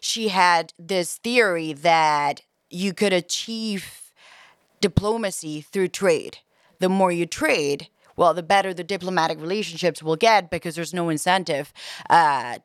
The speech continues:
to fight. With the war in Ukraine, obviously, you realize that for Vladimir Putin, the politics are way more important. The idea of Russia, you know, Mother Russia is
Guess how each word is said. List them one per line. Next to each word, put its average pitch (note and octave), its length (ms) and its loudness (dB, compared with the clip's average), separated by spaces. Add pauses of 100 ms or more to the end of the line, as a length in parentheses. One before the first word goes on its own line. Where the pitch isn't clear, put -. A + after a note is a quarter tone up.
to F3 240 -8
fight. - 560 -2 (120)
With E3 440 0
the E3 80 -2
war F3 340 2
in C#3 460 -4
Ukraine, G#3 460 -2
obviously, E3+ 420 0
you D#3 200 -6
realize E3+ 320 2
that D3 260 2 (200)
for F3 100 -8
Vladimir F3+ 340 2
Putin, F#3+ 460 0
the E3 80 -2
politics F3+ 640 0 (360)
are F3+ 100 4
way E3 340 2
more E3 220 -2
important. D3 560 -4
The F3+ 80 4
idea F3+ 340 2
of C#3 200 -6
Russia, E3+ 520 2
you D#3+ 80 -8
know, D#3 120 -2
Mother F3 280 0
Russia D#3+ 300 0
is D3+ 80 -16